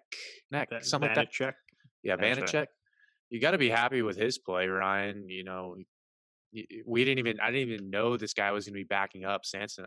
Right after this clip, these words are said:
Speaker 1: uh, Samsonov.
Speaker 2: Yeah. Yeah, I mean, the, the Caps, they didn't really have, like, a ton of goaltending depth compared to, like, the Islanders or the, the Rangers or anything like that, but even with the loss of Lundqvist, they still had some guys in the pipe, and,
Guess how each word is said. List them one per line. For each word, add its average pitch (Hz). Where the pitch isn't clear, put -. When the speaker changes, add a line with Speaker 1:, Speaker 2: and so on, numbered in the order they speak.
Speaker 1:
uh, 92
Samsonov. 92
Speaker 2:
Yeah. 95
Yeah, 180
I 113
mean, 117
the, 117
the 123
Caps, 147
they 117
didn't 160
really 107
have, 107
like, 98
a 104
ton 120
of 110
goaltending 117
depth 113
compared 107
to, 104
like, 95
the 101
Islanders 101
or 104
the, 95
the 110
Rangers 98
or 107
anything 101
like 107
that, 113
but 101
even 127
with 107
the 107
loss 101
of 98
Lundqvist, 104
they 104
still 131
had 110
some 104
guys 98
in 104
the 95
pipe, 107
and, 95